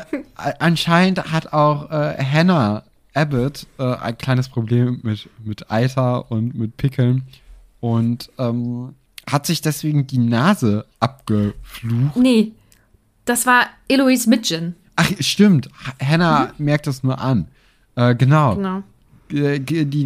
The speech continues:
Speaker 1: die Nase wurde dann abgeflucht
Speaker 2: Mhm.
Speaker 1: und, äh, musste dann von, äh, Poppy Pomfrey wieder, äh, herangezaubert werden.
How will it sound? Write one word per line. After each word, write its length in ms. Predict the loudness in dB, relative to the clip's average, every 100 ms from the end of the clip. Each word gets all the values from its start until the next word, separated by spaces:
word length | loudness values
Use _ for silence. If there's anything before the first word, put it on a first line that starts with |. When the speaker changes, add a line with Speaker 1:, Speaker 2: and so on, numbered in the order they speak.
| 0 0
Speaker 1:
die 100 | -2
Nase 380 | 0 0 -2
wurde 180 | -2 -4
dann 220 | -2 -4
abgeflucht 800 | -4 -10 -10 -12 -10 0 0 0
Speaker 2:
Mhm. 40 | -2
Speaker 1:
und, 200 | -6 -6
äh, 80 | -4
musste 380 | -2 -4 -4 -4
dann 200 | -4 -4
von, 440 | -4 -4 -4 -6 -14 -14
äh, 200 | -10 -10
Poppy 560 | -10 -10 -6 -2 -2 -4 _ _ _
Pomfrey 680 | -8 -6 -6 -4 -4 -4 -6
wieder, 480 | -6 -4 -4 -6 -12 _ -14
äh, 80 | -10
herangezaubert 960 | -8 -4 -2 -2 -4 -6 -8 -6 -8 -6
werden. 420 | -4 -4 -4